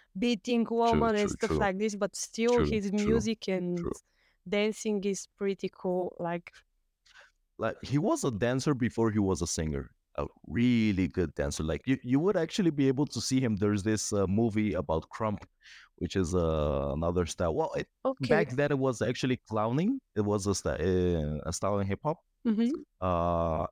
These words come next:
Speaker 2: and you would, and you would actually see him in that movie. It's amazing. It's amazing. Oh my God, seeing Chris Brown back then when he wasn't actually a singer. <laughs>
Speaker 1: Wow.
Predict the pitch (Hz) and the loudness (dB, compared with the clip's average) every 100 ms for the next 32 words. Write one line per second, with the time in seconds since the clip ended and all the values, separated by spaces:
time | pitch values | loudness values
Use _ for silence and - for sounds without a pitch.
0 | - 101 110 123 - 113 113 123 123 87 | -2 2 4 2 0 0 2 2 0 0
1 | 117 - 120 113 - 127 98 90 - - | -4 -2 -2 0 0 0 0 -2 -4 -4
2 | 113 107 113 - 110 90 78 _ _ - | -2 0 0 0 0 0 -4 _ _ -16
3 | - - _ _ - 175 202 202 185 139 | -14 -14 _ _ -4 0 2 2 0 -2
4 | - - - - 233 226 254 196 165 165 | -4 -8 -8 -8 -2 0 0 0 -2 2
5 | 151 117 123 113 127 - - 120 107 101 | 2 2 0 0 0 0 0 0 0 -2
6 | 117 92 104 - 95 113 85 90 82 101 | -2 -2 -4 -2 -2 -2 -2 -2 0 0
7 | 110 104 80 90 90 76 - 101 131 - | 2 0 -2 -2 -4 -4 -4 -2 -4 -4
8 | - - - - - 494 539 508 508 214 | -8 -4 -6 -4 -4 -2 -2 -4 -4 -2
9 | 202 190 180 180 | 2 2 2 0